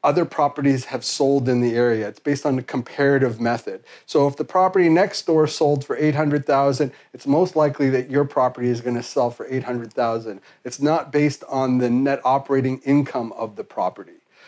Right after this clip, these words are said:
okay? So it, it can be very different. So financing is different because of that. When you're looking at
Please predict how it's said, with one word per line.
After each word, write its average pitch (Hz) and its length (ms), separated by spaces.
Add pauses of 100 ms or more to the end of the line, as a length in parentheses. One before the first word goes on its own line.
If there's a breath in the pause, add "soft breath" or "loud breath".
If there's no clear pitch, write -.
(200 soft breath)
okay? 127 340 (200 soft breath)
So 147 180
it, 156 340
it 151 140
can 156 260
be 143 100
very 135 360
different. 127 400 (320 soft breath)
So 135 460
financing 143 640
is 117 120
different 117 320
because 123 340
of 110 120
that. - 300 (100)
When 160 240
you're 170 120
looking 185 400
at 151 300